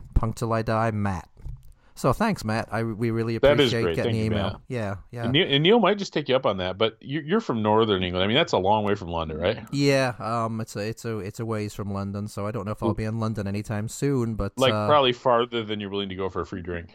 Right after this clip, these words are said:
Speaker 1: Yeah, but if Matt goes up to Rebellion next year up in
Speaker 2: There you
Speaker 1: Blackpool,
Speaker 2: go.
Speaker 1: um, I very well might see him
Speaker 2: So
Speaker 1: and
Speaker 2: did,
Speaker 1: take him up
Speaker 2: did
Speaker 1: on
Speaker 2: you,
Speaker 1: that.
Speaker 2: did you ever go down to London for shows? I don't know if I ever asked you that.
Speaker 1: For shows? No, God. The, the only
Speaker 2: It's too
Speaker 1: times,
Speaker 2: far.
Speaker 1: the only times I ever went to London was either on school trips.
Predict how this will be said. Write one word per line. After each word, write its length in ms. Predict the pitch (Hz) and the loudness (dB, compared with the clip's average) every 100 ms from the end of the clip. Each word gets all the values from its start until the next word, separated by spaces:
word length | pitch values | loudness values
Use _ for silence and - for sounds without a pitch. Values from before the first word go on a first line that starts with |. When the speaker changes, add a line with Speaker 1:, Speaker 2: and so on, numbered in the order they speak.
| - 127 | -10 -2
Speaker 1:
Yeah, 220 | 123 113 - - | 0 0 -6 0
but 140 | 135 | 2
if 120 | 123 | 2
Matt 240 | 139 135 - | 0 -2 -2
goes 200 | 127 120 | -2 -2
up 120 | 123 | -2
to 80 | - | -2
Rebellion 480 | 113 104 120 127 98 | -2 0 0 0 -2
next 260 | 101 - 117 | -4 -6 -6
year 240 | 104 117 107 | -4 -4 -6
up 160 | 90 - | -4 -2
in 100 | 107 | -2
Speaker 2:
There 240 | 104 110 156 | 0 4 6
you 60 | 117 | 6
Speaker 1:
Blackpool, 280 | 95 - | 2 0
Speaker 2:
go. 60 | - | -2
Speaker 1:
um, 300 | 101 104 101 | -2 0 0
I 160 | 92 104 | -2 -2
very 260 | 107 107 | -2 -2
well 200 | 107 107 | 0 0
might 220 | 110 107 - | -2 -4 -6
see 200 | 117 117 | -6 -2
him 80 | |
Speaker 2:
So 80 | 226 | 0
Speaker 1:
and 80 | 226 | 0
Speaker 2:
did, 60 | 240 | 0
Speaker 1:
take 160 | 147 | -4
him 80 | 127 | 0
up 40 | |
Speaker 2:
did 100 | 117 208 | 2 6
Speaker 1:
on 60 | |
Speaker 2:
you, 100 | - | 4
Speaker 1:
that. 100 | - - _ _ _ - | 4 -6 _ _ _ -2
Speaker 2:
did 160 | 220 208 | 2 4
you 160 | 330 | 4
ever 220 | 156 160 196 | 4 4 6
go 140 | 202 | 6
down 200 | 185 190 | 4 2
to 60 | 170 | 0
London 220 | 170 190 | -2 -2
for 100 | 190 | -4
shows? 380 | - 175 185 - | 2 2 2 0
I 40 | |
don't 120 | 175 | 0
know 40 | 170 | 2
if 80 | 156 | 4
I 40 | |
ever 220 | 151 147 147 | 4 6 4
asked 220 | 156 - | 2 -2
you 80 | 87 | -4
that. 340 | 107 123 - | -6 -10 -6
Speaker 1:
For 80 | 143 | -4
shows? 460 | - 131 156 165 | 4 6 6 2
No, 320 | 107 110 117 107 | 0 -2 0 -2
God. 260 | 110 107 | -4 -6
The, 160 | 120 95 - - | -8 -12 -14 -6
the 80 | 131 | -2
only 100 | 143 | -2
Speaker 2:
It's 80 | |
too 80 | 135 | 2
Speaker 1:
times, 120 | 147 | 4
Speaker 2:
far. 200 | 113 87 - - - | 6 4 2 -16 -4
Speaker 1:
the 120 | 147 | 0
only 120 | 151 | 2
times 320 | 143 139 135 127 | 2 -2 -2 -2
I 60 | |
ever 160 | 117 143 | 0 4
went 180 | 147 - | 4 2
to 80 | |
London 540 | 113 120 131 165 156 101 | -2 0 0 -2 -4 -4
was 160 | 113 117 | -4 -2
either 260 | 113 117 | -2 -2
on 160 | 113 113 | -4 -4
school 340 | - 123 113 | -4 -2 -2
trips. 480 | - 113 117 - - | -2 -4 -4 -8 -14